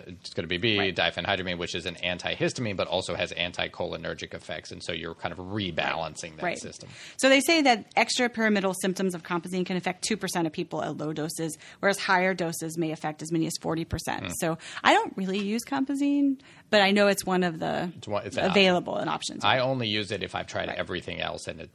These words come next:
Speaker 1: and they still have nausea, then I'll,
Speaker 2: Right.
Speaker 1: I'll try it. But.
Speaker 2: So here's a risk factor question. Nausea and vomiting in pediatric outpatients are A, directly related to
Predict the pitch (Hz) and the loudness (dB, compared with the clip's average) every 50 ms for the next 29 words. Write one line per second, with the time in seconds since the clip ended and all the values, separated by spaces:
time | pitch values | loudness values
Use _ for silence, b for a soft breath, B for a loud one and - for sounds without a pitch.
0 | _ - 87 82 80 78 - - - 87 78 78 78 76 80 82 82 80 80 82 | _ -14 -10 -8 -8 -8 -8 -8 -8 -6 -6 -6 -6 -8 -8 -8 -8 -6 -6 -8
1 | 80 78 80 80 82 78 80 78 - - - - 87 - - - 80 80 - - | -8 -8 -8 -8 -6 -6 -6 -8 -8 -10 -12 -14 -14 -10 -8 -8 -8 -8 -10 -14
2 | - - - - B B B B B B B - 240 240 226 254 254 226 240 208 | -16 -14 -14 -14 B B B B B B B 4 6 6 8 6 6 6 6 4
3 | 180 196 196 196 - 202 190 190 190 - 196 190 185 185 190 - - - - 196 | 4 4 0 2 2 2 0 0 0 -2 -2 0 0 -2 -4 -10 -8 -2 -2 0
4 | 185 - - 196 190 190 - - 214 214 214 226 220 247 240 220 202 185 185 185 | 0 0 0 0 0 0 2 4 6 6 6 6 6 4 4 2 4 4 4 4
5 | 190 185 180 190 185 180 180 - - - 226 214 220 208 202 202 202 - 190 - | 4 2 2 2 0 0 -2 -2 -4 -6 -4 -2 0 0 0 0 -2 -2 -4 -2
6 | 175 175 170 - 185 185 170 - - 175 175 - - - 175 170 170 170 170 170 | -2 -2 -2 -2 -4 -4 -4 -2 -2 -4 -4 -6 -4 -4 -2 0 0 0 0 -2
7 | 170 B B B B B B B B B _ 202 214 208 214 190 202 196 196 190 | -4 B B B B B B B B B _ 2 4 4 4 4 4 2 2 2
8 | - 208 196 196 190 185 185 185 185 | 0 0 2 2 2 2 0 0 -2